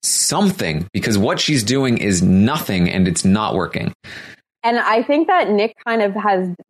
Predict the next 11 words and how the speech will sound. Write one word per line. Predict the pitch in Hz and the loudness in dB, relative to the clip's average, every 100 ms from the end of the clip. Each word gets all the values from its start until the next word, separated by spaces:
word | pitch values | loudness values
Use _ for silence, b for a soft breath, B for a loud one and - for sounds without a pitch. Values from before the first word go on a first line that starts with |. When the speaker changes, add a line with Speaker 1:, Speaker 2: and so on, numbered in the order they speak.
| 202 _ - | -20 _ -2
Speaker 2:
not | 202 196 196 | 0 0 0
done | 190 185 185 | 0 2 0
a | 190 | -2
great | 180 185 180 | -2 -2 0
job | 185 180 - | 0 0 0
here | 190 | -2
by | 175 170 | 0 0
letting | 170 175 170 175 180 - _ - - _ _ | 2 2 2 2 0 -4 _ -20 -20 _ _
Kat | - 190 180 196 | -4 -2 0 0
in | 185 185 185 | 0 2 0
on, | - 175 170 170 | 2 2 0 -2